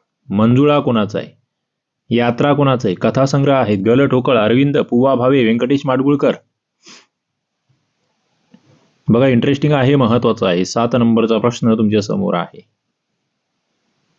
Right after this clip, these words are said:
उत्तर देता आलं पाहिजे. कातरवेळ, मंजुळा, यात्रा हे कुणाचे? हे अरविंद यांचे कथासंग्रह आहेत.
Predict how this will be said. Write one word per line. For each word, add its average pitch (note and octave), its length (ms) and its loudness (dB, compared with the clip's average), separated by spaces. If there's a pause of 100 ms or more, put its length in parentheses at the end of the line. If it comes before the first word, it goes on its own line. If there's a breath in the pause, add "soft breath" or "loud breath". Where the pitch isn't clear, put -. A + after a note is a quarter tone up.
(140)
उत्तर G#2+ 320 0
देता G2 340 0
आलं F#2+ 140 2
पाहिजे. E2+ 440 -6 (1040 soft breath)
कातरवेळ, G#2+ 760 2
मंजुळा, G#2 720 2
यात्रा G#2+ 760 0
हे G#2+ 80 0
कुणाचे? F#2 600 -8 (1400)
हे G#2+ 60 -2
अरविंद C#3 540 2 (140)
यांचे G#2 300 -2
कथासंग्रह F#2+ 580 -8
आहेत. - 420 -16